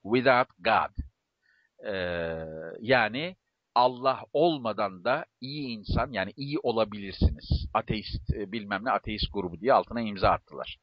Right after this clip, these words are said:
Hakikaten doğru. "You can be good without God." Yani, e, çalmayan, çırpmayan,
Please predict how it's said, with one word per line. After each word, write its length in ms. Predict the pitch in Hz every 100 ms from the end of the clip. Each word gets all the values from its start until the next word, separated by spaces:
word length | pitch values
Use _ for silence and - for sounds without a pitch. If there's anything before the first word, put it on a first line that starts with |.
| _ - - - - _
Hakikaten 680 | 123 160 240 196 185 185 151
doğru. 380 | 139 113 101 76 98
"You 180 | 127 202 -
can 300 | 160 139 123
be 100 | 127
good 420 | 110 120 170 185 _ 104 101
without 340 | 131 127 123 135 -
God." 180 | 104 80 _ _ - _
Yani, 520 | 123 147 123 113 156 - _ _ _
e, 180 | 120 104 -
çalmayan, 760 | - 143 143 143 110 101 107 113
çırpmayan, 800 | - 143 - 104 92 95 110